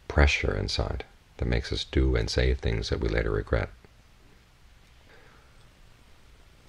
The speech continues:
When you're afraid, what's a good way to breathe?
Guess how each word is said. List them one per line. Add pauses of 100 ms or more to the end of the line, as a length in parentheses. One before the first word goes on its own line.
(520)
When
you're
afraid,
what's
a
good
way
to
breathe?